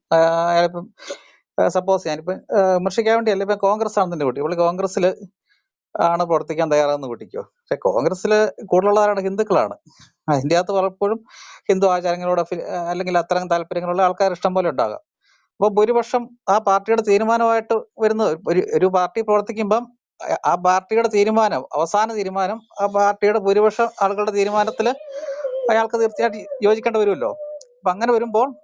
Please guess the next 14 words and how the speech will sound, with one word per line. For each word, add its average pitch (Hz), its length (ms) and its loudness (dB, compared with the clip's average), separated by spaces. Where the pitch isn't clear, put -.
ചിലപ്പോ 220 280 0
മുസ്ലിം 226 360 -2
സമുദായത്തിന്റെ 226 640 -2
താല്പര്യങ്ങൾ 220 480 0
ചിലപ്പോ 220 260 2
അവഗണിക്കപ്പെട്ടേക്കാം. 208 760 0
ഇപ്പം, 214 280 0
ഏഹ്, 196 120 4
for 202 220 0
example 208 420 0
പറയുവാണെങ്കിൽ 190 600 0
ഇപ്പം, 202 360 -2
ഏഹ്, 190 400 2
നമ്മുടെ 180 400 0